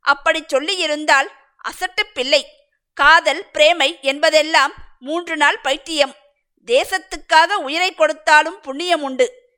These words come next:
என்று உபமான உபமேயங்களுடன் புத்தி சொல்லி காப்பாற்றியிருப்பேனே. இந்த கதை உங்கள் அனைவருக்கும் பிடித்திருக்கும் என்று நான் நம்புகிறேன்.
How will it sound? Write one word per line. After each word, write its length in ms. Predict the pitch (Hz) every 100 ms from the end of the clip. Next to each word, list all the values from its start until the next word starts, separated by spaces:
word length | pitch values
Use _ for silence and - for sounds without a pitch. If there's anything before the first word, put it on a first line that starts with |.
| _
என்று 640 | 226 269 311 330 302 - _ -
உபமான 640 | 233 302 330 330 381 381
உபமேயங்களுடன் 960 | 294 330 330 330 302 294 294 294 277 294
புத்தி 300 | 247 - 466
சொல்லி 340 | 339 320 311
காப்பாற்றியிருப்பேனே. 1200 | 254 285 370 359 349 302 285 285 285 262 247 233 - - _ _ _ _ _ -
இந்த 320 | 311 339 330
கதை 500 | - 302 311 294 339 _
உங்கள் 360 | - 320 330 320
அனைவருக்கும் 760 | 285 302 349 370 392 - 466 508
பிடித்திருக்கும் 720 | 320 370 - 403 359 - 339
என்று 580 | 320 285 320 302 311 - -
நான் 240 | 302 320
நம்புகிறேன். 680 | 294 269 330 302 277 240 180